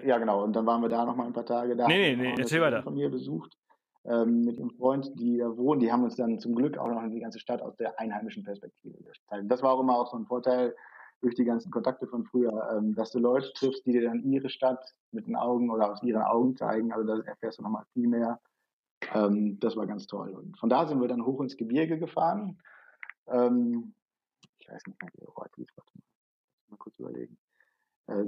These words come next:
Speaker 1: Sinai oder, na, Sinai oder sowas ähnliches? Sinai, ja, Sinai. Genau. Ja, genau.
Speaker 2: Sinaia. Sinaia ist, ist ein Ort in, in, in, in, in Rumänien. Sinaia ist, äh, da ist, äh, Sinaia ist, äh,
Speaker 1: Ja,
Speaker 2: das,
Speaker 1: ja, genau.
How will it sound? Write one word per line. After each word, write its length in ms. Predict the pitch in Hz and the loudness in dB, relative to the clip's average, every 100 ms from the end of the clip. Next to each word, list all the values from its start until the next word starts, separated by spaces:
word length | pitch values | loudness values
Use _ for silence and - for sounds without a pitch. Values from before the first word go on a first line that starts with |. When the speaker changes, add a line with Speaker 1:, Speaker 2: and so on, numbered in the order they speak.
| - | -4
Speaker 1:
Sinai 340 | - - - 156 | -6 -4 -2 -2
oder, 260 | - - - - | -2 -4 -8 -6
na, 180 | 135 - | -6 -4
Sinai 460 | - 127 135 156 156 | -4 0 2 2 0
oder 320 | 156 - 120 | -4 -4 -2
sowas 180 | 135 139 | 0 0
ähnliches? 380 | 139 139 165 - _ _ _ _ _ _ - _ _ _ _ _ _ _ - | 0 0 -2 -4 _ _ _ _ _ _ -20 _ _ _ _ _ _ _ -4
Sinai, 220 | 180 175 | 0 2
ja, 120 | 131 127 | 2 0
Sinai. 240 | - - - _ _ _ | -2 -4 -6 _ _ _
Genau. 260 | 143 131 101 - - - _ _ _ _ _ _ _ _ _ | 0 2 2 -4 -18 -20 _ _ _ _ _ _ _ _ _
Ja, 160 | - 113 - | 0 2 2
genau. 160 | 113 | 0
Speaker 2:
Sinaia. 540 | - 160 175 151 110 104 | 2 4 4 4 0 0
Sinaia 360 | 131 143 143 | 2 4 4
ist, 240 | 131 131 135 | 2 -2 -4
ist 180 | 127 131 | -4 -2
ein 100 | 123 | 0
Ort 240 | 120 120 | -2 -2
in, 140 | 120 | -6
in, 180 | 120 117 | -6 -8
in, 200 | 120 120 120 | -6 -8 -8
in, 360 | 127 117 117 | -8 -6 -6
in 240 | 113 120 113 | -6 -8 -8
Rumänien. 500 | 117 113 110 107 101 _ - | -10 -10 -10 -10 -14 _ -20
Sinaia 540 | - 127 131 151 147 139 | -2 2 4 4 4 2
ist, 340 | 143 127 - | 2 0 0
äh, 200 | 139 123 | 2 2
da 240 | 123 127 | 2 2
ist, 280 | 135 123 - | 2 -2 -6
äh, 140 | 135 123 | -6 -6
Sinaia 440 | - 127 151 156 | -2 0 2 0
ist, 300 | - 135 - | 0 -2 0
äh, 220 | 135 127 | 2 4
Speaker 1:
Ja, 100 | 160 | 4
Speaker 2:
das, 120 | 131 | 4
Speaker 1:
ja, 140 | 143 147 | 4 4
genau. 200 | 139 117 | 4 2